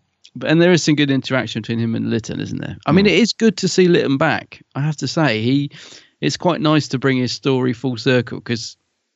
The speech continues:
Speaker 1: yeah, the last time we see him in Resurrection, he does just wander off, doesn't he?
Speaker 2: Yes.
Speaker 1: Uh,
Speaker 2: Yeah.
Speaker 1: he's, like, one of the few to actually
Speaker 2: Mm-hmm.
Speaker 1: survive another bloodbath.
Speaker 2: Yeah.
Speaker 1: Um, but, yeah, so it's quite good to see him back. And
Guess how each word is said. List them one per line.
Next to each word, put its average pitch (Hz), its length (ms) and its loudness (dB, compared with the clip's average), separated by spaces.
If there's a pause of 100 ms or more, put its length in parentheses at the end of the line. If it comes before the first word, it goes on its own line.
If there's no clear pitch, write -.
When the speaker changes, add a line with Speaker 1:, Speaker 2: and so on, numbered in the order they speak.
Speaker 1:
yeah, 139 180 0
the 110 80 -4
last 139 260 -2
time 131 160 -2
we 120 80 -2
see 117 300 -2
him 110 140 -4
in 110 120 -4
Resurrection, 117 480 -4
he 123 160 2
does 123 260 -2
just - 240 -8
wander 127 320 0
off, 110 180 -2
doesn't 107 240 -6
he? 90 180 -10 (640)
Speaker 2:
Yes. 107 300 -4
Speaker 1:
Uh, 107 180 -4 (120)
Speaker 2:
Yeah. 92 140 -8
Speaker 1:
he's, 120 180 -4
like, 117 160 0
one 120 120 0
of 120 60 0
the 117 80 0
few 123 280 2
to 117 120 0
actually 110 240 0
Speaker 2:
Mm-hmm. 127 160 0
Speaker 1:
survive 127 480 0
another 143 360 0
bloodbath. 120 760 -4 (240)
Speaker 2:
Yeah. 101 180 -4
Speaker 1:
Um, 123 680 -2 (240)
but, - 300 -4
yeah, 156 320 0
so 180 120 -2
it's 170 100 -4
quite 233 260 -2
good 220 160 -2
to 147 100 -4
see 113 260 0
him 107 180 -4
back. 104 380 -8
And 131 240 -2